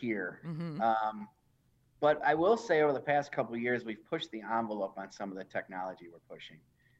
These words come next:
Speaker 1: Again, fast followers, not,
Speaker 2: Mm-hmm.
Speaker 1: not bleeding edge.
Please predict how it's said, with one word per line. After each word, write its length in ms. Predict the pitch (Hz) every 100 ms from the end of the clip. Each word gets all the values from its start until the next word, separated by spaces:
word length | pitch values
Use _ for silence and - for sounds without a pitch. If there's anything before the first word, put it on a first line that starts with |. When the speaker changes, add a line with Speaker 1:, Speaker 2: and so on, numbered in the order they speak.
| _
Speaker 1:
Again, 380 | 123 131 143 117 104 _ _ -
fast 320 | 135 127 -
followers, 600 | 131 127 123 107 101 101
not, 360 | 110 113 113 110 - _ _
Speaker 2:
Mm-hmm. 160 | - 147
Speaker 1:
not 220 | 113 107
bleeding 340 | 117 117 113 113
edge. 320 | 117 110 -